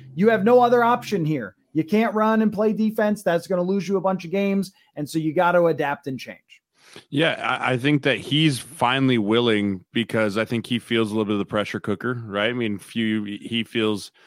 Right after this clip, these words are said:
Speaker 2: okay, we've been kinda doing the definition of insanity, right? Same thing over and over again, expecting different result. Like, let's put it on Kirk, right? And, and that's where the thirty percent of "it's not my fault," right? Like,
Speaker 1: Mm-hmm.
Speaker 2: hey, I,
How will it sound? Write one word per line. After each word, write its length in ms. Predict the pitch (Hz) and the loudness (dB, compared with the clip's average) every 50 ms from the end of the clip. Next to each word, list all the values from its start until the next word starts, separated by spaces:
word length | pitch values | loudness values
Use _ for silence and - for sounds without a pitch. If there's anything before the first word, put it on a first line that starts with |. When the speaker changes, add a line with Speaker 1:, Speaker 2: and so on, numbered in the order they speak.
| _ _ _ _ _ _ _ - _ - - | _ _ _ _ _ _ _ -20 _ -6 -6
Speaker 2:
okay, 220 | 107 110 - 120 | -4 -2 -2 -2
we've 160 | 113 113 117 | 0 0 0
been 100 | 104 98 | -2 -2
kinda 220 | - 123 131 127 123 | -4 -2 -2 -2 -2
doing 260 | 107 123 123 120 113 | 0 2 2 2 2
the 120 | 110 107 | 0 -2
definition 500 | 98 87 120 117 - 120 117 101 - - | -2 0 -2 -2 -2 -2 -6 -6 -4 -6
of 40 | 107 | -6
insanity, 380 | 95 - - 117 110 107 98 92 | -6 -4 -4 -2 -2 -2 -2 -2
right? 220 | 95 101 104 95 | 0 0 -2 -2
Same 260 | - - 113 110 104 | -4 -4 -4 -4 -2
thing 160 | - 113 107 101 | -2 -2 -2 0
over 160 | 104 101 98 | 0 0 0
and 80 | 98 | 0
over 160 | 104 101 95 101 | 0 0 0 -2
again, 120 | 98 92 | -4 -4
expecting 340 | 92 - - 107 95 - 92 | -6 -4 -4 -6 -4 -6 -8
different 220 | 98 85 92 90 | -8 -6 -6 -6
result. 300 | 85 82 101 120 135 113 | -4 -2 0 0 0 0
Like, 200 | 92 98 98 - - | -2 -4 -6 -6 -6
let's 400 | 98 107 120 - - - - - _ _ _ _ _ _ _ _ _ _ _ _ _ _ - - - | -4 -6 -6 -6 -8 -16 -16 -18 _ _ _ _ _ _ _ _ _ _ _ _ _ _ -6 0 0
put 140 | - 120 139 | 0 0 0
it 60 | 151 | -2
on 120 | 160 156 | -2 -4
Kirk, 340 | - - 143 170 185 - - _ _ _ _ _ _ _ _ _ _ - | -2 -2 -2 -2 -2 -2 -6 _ _ _ _ _ _ _ _ _ _ -6
right? 260 | 117 120 127 143 143 | -2 0 0 0 2
And, 200 | 139 139 143 131 123 | 0 0 0 0 -2
and 140 | 127 127 127 | -2 0 0
that's 200 | 131 139 135 - | 0 -2 -2 0
where 80 | 156 143 | 0 0
the 80 | 131 | 0
thirty 260 | - - 143 139 135 | 2 2 0 0 0
percent 400 | 117 - 127 117 - 131 135 139 | 0 -2 -4 -4 -2 -2 0 0
of 60 | 127 113 | 0 -2
"it's 180 | 110 - - | -2 -4 -2
not 160 | 120 143 170 | -2 -2 0
my 140 | 165 170 170 | 0 0 -2
fault," 380 | 160 - 165 170 190 160 - - | 0 0 0 2 2 2 0 0
right? 220 | 98 107 117 143 147 | -2 -2 0 0 0
Like, 220 | 135 117 110 - | 0 -2 -2 -2
Speaker 1:
Mm-hmm. 280 | 131 135 139 165 180 185 185 - - | -4 -4 -4 -2 -4 -6 -8 -8 -4
Speaker 2:
hey, 300 | 139 170 202 185 151 - - _ - | 0 2 2 2 2 0 -4 _ -10
I, 80 | - 123 | -10 -8